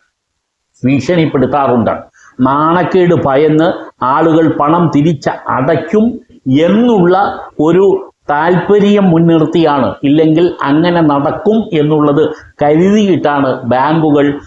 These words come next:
ജോലി സ്ഥലത്ത് തന്നെ പോയി ഭീഷണിപ്പെടുത്താൻ ഒരുമ്പെടാറുള്ളത്. ഏജന്റുമാർ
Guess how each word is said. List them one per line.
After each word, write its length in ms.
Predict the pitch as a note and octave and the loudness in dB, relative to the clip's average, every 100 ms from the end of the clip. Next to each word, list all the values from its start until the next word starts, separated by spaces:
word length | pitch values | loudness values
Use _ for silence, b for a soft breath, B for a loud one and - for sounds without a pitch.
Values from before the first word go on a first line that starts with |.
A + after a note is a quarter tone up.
| _ B2+ | _ -4
ജോലി 500 | A#2 D#3 F3+ A3 A#3 | 0 2 2 2 0
സ്ഥലത്ത് 580 | - G3+ D#3 - D3+ C3+ | 0 0 0 0 0 2
തന്നെ 180 | C#3+ | 0
പോയി 500 | C3 A#2+ C3+ D#3 D#3 - | 0 0 0 0 -2 -2
ഭീഷണിപ്പെടുത്താൻ 840 | C#3+ C#3 F3+ E3+ C#3 B2+ B2 C3+ C#3 C#3+ - - A#2 | 0 0 0 0 0 0 0 0 -2 -4 -12 -6 -2
ഒരുമ്പെടാറുള്ളത്. 1040 | C3 D3 D3 C#3 C#3 C#3 C3+ C3 C3+ B2 G#2+ - - - | 0 2 2 2 0 0 0 0 0 0 -2 -6 -16 -4
ഏജന്റുമാർ 640 | B2 C#3+ C#3+ D3 D3+ D3 D#3+ | 0 2 2 2 2 0 0